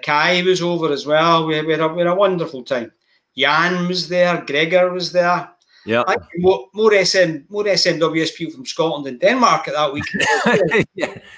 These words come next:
Speaker 2: yeah, but John, people from all over, weren't there?
Speaker 1: Yeah,
Speaker 2: That
Speaker 1: that's
Speaker 2: whole
Speaker 1: right, that's
Speaker 2: weekend,
Speaker 1: right,
Speaker 2: people
Speaker 1: that's right.
Speaker 2: from all over.
Speaker 1: That's right, that's right.
Speaker 2: The, um, yeah, first fill bourbon barrel, John, on the,
Speaker 1: Yeah.
Speaker 2: uh, sweet, fruity and mellow profile.
Speaker 1: Now,
Speaker 2: Right.
Speaker 1: now,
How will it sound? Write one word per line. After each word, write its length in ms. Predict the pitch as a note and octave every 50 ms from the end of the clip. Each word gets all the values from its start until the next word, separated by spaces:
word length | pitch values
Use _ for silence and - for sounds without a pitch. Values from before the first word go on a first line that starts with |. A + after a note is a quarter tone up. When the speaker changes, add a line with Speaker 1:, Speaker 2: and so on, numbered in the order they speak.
| - _
Speaker 2:
yeah, 300 | C3+ D#3 D#3+ B2+ C3 D3 D3
but 140 | E3+ E3+ B2+ -
John, 220 | - G3+ A3 G3+ -
people 320 | - G#3 G#3+ G#3+ G#3+ F#3
from 240 | - - D#3 C3+ B2+
all 180 | A#2+ A#2 A2+ C#3
over, 280 | G3 G3+ F#3 E3+ C3
weren't 280 | B2+ D3 F#3 G3 D#3+ C#3+
there? 280 | A#2 G2+ F2+ F2+ - _ _ _ _ F3
Speaker 1:
Yeah, 100 | E3+ E3+
Speaker 2:
That 60 | E3+ F3 F3
Speaker 1:
that's 120 | F3 -
Speaker 2:
whole 100 | F#3 F3+ - E3
Speaker 1:
right, 80 | D#3
that's 100 | D3+ -
Speaker 2:
weekend, 180 | D#3+ E3 E3 C#3+
Speaker 1:
right, 80 | A#2+ G2+ - _
Speaker 2:
people 220 | D#3+ D#3+ - D#3+ D3+
Speaker 1:
that's 60 | -
right. 40 | -
Speaker 2:
from 140 | B2+ A#2+
all 180 | A#2 A2 A2 B2+
over. 260 | D3 C#3 B2 G2+ E2 - _ _ _ _ _ _ _
Speaker 1:
That's 200 | D3+ C#3 - -
right, 260 | B2+ B2 A#2+ B2 - _
that's 100 | B2 A#2
right. 200 | A#2+ A#2 A2+ A#2 _ _ _ _ _ _ _ _ _ _ _ _ _ _ _ _ _ _ _ _ _
Speaker 2:
The, 220 | G#2+ A2 A2+ A#2 A2+ A2+
um, 520 | A2 A2 A2 A2 A2 G#2+ G#2 G2 F2+ - _ _ _ _ _ - -
yeah, 140 | C3 B2+ A2+ - -
first 280 | F3+ G3 - - - -
fill 200 | E3 E3 D#3 D3+
bourbon 400 | - D#3+ D3+ D3 - D3 C3+ B2
barrel, 340 | B2 C#3 C#3 C#3+ C#3+ C#3 A#2+
John, 380 | - - A#2+ A2 G#2 G2+ G2 F2+ E2+ _ _
on 240 | - A2 A2+ A2+ A2
the, 120 | A2 A2+ A2+
Speaker 1:
Yeah. 320 | A2 A2 A2 G#2+ G#2+ G#2+
Speaker 2:
uh, 220 | G#2+ G#2+ G#2+ G#2+ G#2+ - - _ _ _ _ _ _ _ _ _ _ _
sweet, 380 | - - - C3+ D#3 C#3+ A2
fruity 380 | - - D3+ D3+ C#3 - C#3+ C3+
and 120 | A#2 A#2
mellow 320 | A#2+ B2+ B2+ B2+ B2 A#2 G2+
profile. 680 | - - B2 B2 A#2+ A#2+ - G#2 F#2+ F#2+ F2+ F2+ _ _ _ _ _ _ _ _ _ - - - _
Speaker 1:
Now, 180 | - G3+ G#3 G3+
Speaker 2:
Right. 100 | G3+ G3+
Speaker 1:
now, 160 | G#3+ G#3